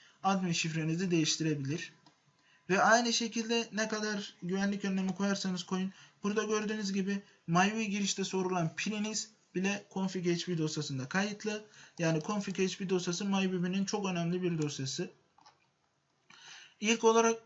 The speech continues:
config H P dosyasını değiştireceğiz. Ben buradan bir kapatayım çünkü uyarı verecek dosya ismini değiştirdiğim için. İlk olarak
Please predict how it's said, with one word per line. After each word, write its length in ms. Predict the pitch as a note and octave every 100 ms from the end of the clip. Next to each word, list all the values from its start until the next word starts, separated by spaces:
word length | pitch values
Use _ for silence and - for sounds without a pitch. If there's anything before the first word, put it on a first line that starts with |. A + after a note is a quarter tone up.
| _ -
config 380 | G#3 G#3+ G#3+
H 160 | G#3+ G3+
P 140 | A3
dosyasını 520 | G3+ F#3+ F#3 G3 G#3+ G3
değiştireceğiz. 720 | G3+ G3 E3+ D3+ D#3+ F#3 -
Ben 180 | F#3 F#3 F#3+
buradan 320 | F3+ F#3 F3
bir 100 | F3+
kapatayım 580 | F#3 F3 D#3 D#3+ F3 F3
çünkü 200 | F3 E3
uyarı 340 | D#3 D#3 D#3
verecek 460 | D3+ C#3 C3+ E3+ - - _ _ - D3+
dosya 300 | C#3+ - C#3
ismini 340 | - D3 C3+
değiştirdiğim 480 | C3+ - C#3 C3 C3
için. 200 | G3 G3 _ - - - -
İlk 260 | A#3 A#3 G#3+
olarak 420 | G3+ G3 A3+